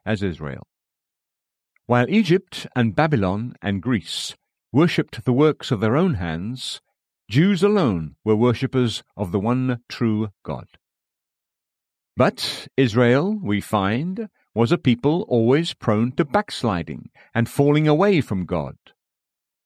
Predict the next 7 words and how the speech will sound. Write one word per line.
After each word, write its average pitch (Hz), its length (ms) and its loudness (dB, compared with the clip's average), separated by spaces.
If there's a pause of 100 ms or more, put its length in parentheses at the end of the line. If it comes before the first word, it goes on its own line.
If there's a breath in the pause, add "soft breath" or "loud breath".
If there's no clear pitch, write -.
Again 180 340 2
and 208 160 4
again 135 540 0
they 117 100 4
fell 151 300 2
into 143 240 2
idolatry 120 760 -2